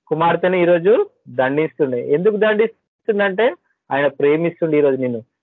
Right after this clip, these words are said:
నిన్ను నన్ను ఈరోజు ప్రేమిస్తుండు. ఎందుకు ప్రేమిస్తుండంటే ఆయన, ఆయన రాజ్యంలో నువ్వు ఏకం కావాలని, ఆయనతో నువ్వు ఉండాలని, ఆయన శరీరంలో ఒక శరీరమై నువ్వు ఈరోజు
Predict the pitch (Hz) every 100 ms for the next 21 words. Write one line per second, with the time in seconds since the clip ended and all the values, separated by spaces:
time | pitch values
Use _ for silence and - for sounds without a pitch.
0 | - 139 160 170 156 151 151 143 143 143
1 | 208 269 _ - 135 147 151 147 156 127
2 | - _ _ 160 202 226 226 226 220 220
3 | 220 202 185 175 180 190 196 _ _ _
4 | 139 151 165 220 370 _ _ _ - 147
5 | 151 139 147 156 175 175 170 165 156 170
6 | 262 - _ 135 135 151 147 131 127 131
7 | 127 123 113 _ _ - 151 180 180 202
8 | 185 180 220 403 381 _ 139 143 156 151
9 | 139 123 113 _ _ _ _ _ 135 156
10 | 156 165 180 196 196 185 190 175 175 -
11 | 156 170 175 160 160 147 143 143 143 139
12 | 151